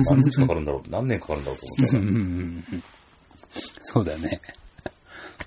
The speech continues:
Speaker 2: すごいね、なんかパズドラ、パズドララジオらしくなってきたね。パズドララジオ。
Speaker 1: <laughs> そうだね。あの、でっかいのが出てきたら嬉しいよね。
Speaker 2: ああ、
Speaker 1: うん。
Speaker 2: 嬉しいけどね。
Speaker 1: うん。
Speaker 2: 硬いんだよ、あれが。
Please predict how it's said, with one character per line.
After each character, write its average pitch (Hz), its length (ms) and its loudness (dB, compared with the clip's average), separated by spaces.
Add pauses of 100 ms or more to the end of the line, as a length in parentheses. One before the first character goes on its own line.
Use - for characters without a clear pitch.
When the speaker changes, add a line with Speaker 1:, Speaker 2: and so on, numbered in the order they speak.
(280)
Speaker 2:
す - 140 -10
ご 113 100 -2
い 104 60 0
ね、 92 60 -4
な 90 60 -4
ん - 20 -4
か - 100 -10
パ 92 80 -8
ズ 92 180 -2
ド 107 60 4
ラ、 95 80 2
パ 101 80 -6
ズ 95 160 -6
ド 101 60 -6
ラ 104 80 2
ラ 98 280 -2
ジ 90 120 -4
オ 76 80 2
ら 73 80 -2
し - 60 -6
く - 40 -8
な 76 60 -6
っ - 20 -16
て - 80 -18
き - 40 -18
た 67 40 -14
ね。 127 260 6
パ - 20 4
ズ 139 60 6
ド 123 60 2
ラ 120 80 2
ラ 127 80 6
ジ - 80 -2
オ。 - 40 -14
Speaker 1:
<laughs> - 1700 -10
そ 104 160 4
う 78 40 0
だ 80 80 -2
ね。 95 180 0 (1500)
あ 117 100 4
の、 110 240 6 (680)
で 120 80 6
っ - 20 6
か - 160 8
い 131 40 8
の 107 80 6
が 95 80 4
出 87 120 -2
て 87 120 -2
き - 80 -16
た - 120 -2
ら 87 60 -2
嬉 87 180 2
し 101 200 0
い - 20 -2
よ 85 80 -8
ね。 87 120 -12 (760)
Speaker 2:
あ 101 320 2
あ、 78 40 -2
Speaker 1:
う 92 60 2
ん。 - 20 4
Speaker 2:
嬉 107 300 2
し 110 40 0
い - 20 -4
け 104 100 0
ど 87 120 -4
ね。 85 120 -4
Speaker 1:
う 85 60 2
ん。 90 340 0 (720)
Speaker 2:
硬 220 320 -2
い 240 40 2
ん 175 180 0
だ 107 60 0
よ、 82 100 0
あ 76 60 -2
れ 78 100 -2
が。 76 180 -6